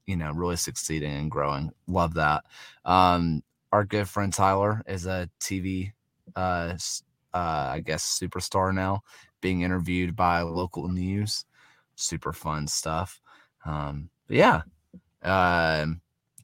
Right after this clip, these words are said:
do we, anything else that is really just scratching at the brain that we wanna talk about U S L wise?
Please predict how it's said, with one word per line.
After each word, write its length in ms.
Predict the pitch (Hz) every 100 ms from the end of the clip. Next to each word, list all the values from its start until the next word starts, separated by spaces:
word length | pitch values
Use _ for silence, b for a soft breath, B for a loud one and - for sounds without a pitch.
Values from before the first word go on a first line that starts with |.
| 101
do 160 | 110 117
we, 440 | 127 127 127 123 -
anything 560 | 90 113 123 135 123 113
else 260 | 120 123
that 160 | 120 107
is 140 | 85
really 320 | 90 113 120
just 500 | 104 101 95 - - _ b b b _
scratching 580 | - - 104 104 - 107
at 140 | 101
the 80 | 98
brain 420 | - 92 98 113
that 160 | 101 82
we 100 | 98
wanna 280 | 92 98 90
talk 260 | 92 90
about 360 | 90 101 101 90
U 200 | 92 98
S 220 | 101 -
L 160 | 95 110
wise? 480 | 135 180 180 -